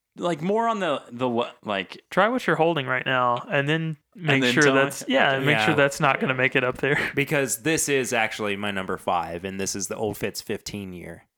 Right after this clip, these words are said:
Speaker 3: Um, it's
Speaker 1: <laughs> Oh.
Speaker 3: <laughs> yeah, I, I know, right? <laughs>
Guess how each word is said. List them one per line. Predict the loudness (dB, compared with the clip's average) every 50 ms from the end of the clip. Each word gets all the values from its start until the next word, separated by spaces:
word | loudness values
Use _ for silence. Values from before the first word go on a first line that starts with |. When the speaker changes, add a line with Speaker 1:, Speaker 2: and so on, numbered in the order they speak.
| _ _ _ _ _ _ _ -8
Speaker 3:
Um, | -6 -4 -4 -4 -4 -8 -10 _ _ _ _ _ _ _ _ _ _ _ _ _ _ _ _ _ _ _ _ _ _ _ _ -20 -12 -6
it's | -4 -2 -2 -2 -2 -2 -2 0
Speaker 1:
<laughs> |
Oh. | 0 0 -2 -2 -8 -8 -6
Speaker 3:
<laughs> | -4 0 2 4
yeah, | 4 4 4
I, | 2 2 2 2 4 4
I |
know, | 4 4 4 4 4
right? | 2 2 2 0 0 -4 -6 -6 -6 -10
<laughs> | -8